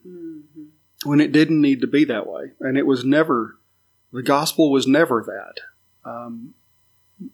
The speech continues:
Speaker 2: we just took what we thought we knew of God and, again, injected ourselves on it, which is either or, good, bad.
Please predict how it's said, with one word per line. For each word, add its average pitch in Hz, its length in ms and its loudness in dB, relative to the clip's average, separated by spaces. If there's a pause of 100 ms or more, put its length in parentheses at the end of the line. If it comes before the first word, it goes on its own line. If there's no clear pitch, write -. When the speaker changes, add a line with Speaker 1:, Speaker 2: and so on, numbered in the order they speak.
(380)
Speaker 2:
we 139 220 2
just 135 360 0
took - 380 0 (540)
what 127 200 2
we 139 160 4
thought 127 360 2
we 127 160 -2
knew 123 260 0
of 110 100 -10
God 117 460 -8 (160)
and, 117 320 -8 (1000)
again, 135 420 2
injected 127 580 0
ourselves 120 600 2
on 107 180 -4
it, 113 140 -8 (240)
which 120 240 -8
is 110 260 -4 (1000)
either 131 340 4
or, 127 340 0
good, 113 360 -4
bad. 123 540 0